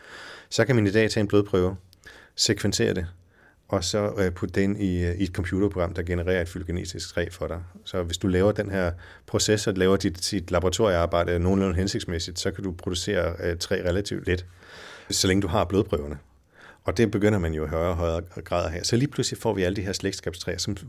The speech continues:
fortæller os noget om, hvordan arterne er, er beslægtet med hinanden på øer. Og så kan vi jo i, lige pludselig igen begynde at stille nogle spørgsmål om, hvor kommer de her arter egentlig fra, og hvordan er de opstået? På en helt anden databaseret måde, end man har kunnet tidligere.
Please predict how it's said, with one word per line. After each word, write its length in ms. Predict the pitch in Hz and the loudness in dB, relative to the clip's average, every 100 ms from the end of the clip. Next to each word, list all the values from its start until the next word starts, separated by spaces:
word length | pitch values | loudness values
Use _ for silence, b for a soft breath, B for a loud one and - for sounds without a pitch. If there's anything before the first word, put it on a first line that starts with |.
| - | -10
fortæller 340 | - - 117 | -4 -2 0
os 120 | 87 | 0
noget 180 | 101 101 | 2 2
om, 100 | 95 | 2
hvordan 320 | 92 95 98 92 | 0 0 -2 2
arterne 400 | 101 95 87 85 | 0 2 -2 -2
er, 320 | 92 87 85 - | 0 0 0 -2
er 100 | - | -2
beslægtet 460 | 90 - - 180 156 | 0 0 2 2 2
med 80 | 101 | 0
hinanden 240 | 87 - | 0 0
på 80 | 98 | -2
øer. 200 | 90 80 - B B B | -2 -4 -6 B B B
Og 100 | 104 | 0
så 100 | 139 | 0
kan 120 | 131 | 4
vi 60 | |
jo 180 | 123 113 - | 4 4 0
i, 160 | 131 131 | -4 -2
lige 240 | 120 147 | -2 -2
pludselig 280 | 131 - 127 | -2 -2 0
igen 200 | 107 120 | 2 0
begynde 220 | 117 117 | -2 -4
at 60 | 110 | 0
stille 180 | 117 | 0
nogle 140 | 117 110 | 2 -2
spørgsmål 460 | - 98 104 104 | 0 0 0 -4
om, 100 | 98 | -2
hvor 160 | 98 113 | -2 -6
kommer 260 | - 123 104 | -6 -10 -6
de 140 | 101 | -6
her 120 | 98 | -6
arter 260 | 98 98 101 | -6 -8 -8
egentlig 220 | 101 95 | -10 -8
fra, 240 | - 101 | -4 -4
og 60 | 98 | -4
hvordan 240 | 87 87 | -4 -2
er 60 | 101 | -2
de 140 | - | -2
opstået? 440 | 78 80 - 90 85 B B | -4 -4 -6 -6 -8 B B
På 120 | - 113 | 0 2
en 60 | |
helt 360 | 107 175 - - | 4 0 0 0
anden 460 | 101 101 113 120 B B B - | 2 4 2 0 B B B 4
databaseret 640 | 101 101 127 90 98 92 | 4 4 0 0 0 2
måde, 200 | 85 87 | 2 2
end 80 | 92 | 2
man 100 | 82 | -2
har 60 | |
kunnet 280 | 82 85 90 | -4 -4 -4
tidligere. 420 | 87 85 85 80 | -2 -2 -2 -4